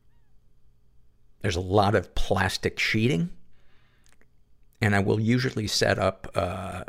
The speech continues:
you know, some, some type of scaffolding directly outside the window.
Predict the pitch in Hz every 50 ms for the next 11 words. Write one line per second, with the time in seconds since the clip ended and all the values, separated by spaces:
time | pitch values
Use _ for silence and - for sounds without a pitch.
0 | 98 - - - _ _ _ _ - - _ _ _ - - - - - - -
1 | - - 117 110 120 - - - - - - - 147 - - - 113 104 - 95
2 | 90 - - - - - 95 90 87 - - - - - - 90 95 - - -
3 | - - - - - - _ _ - - - 95 92 - - 101 107 98 85 85
4 | - - - 90 85 80 82 85 85 85 82 90 90 82 - -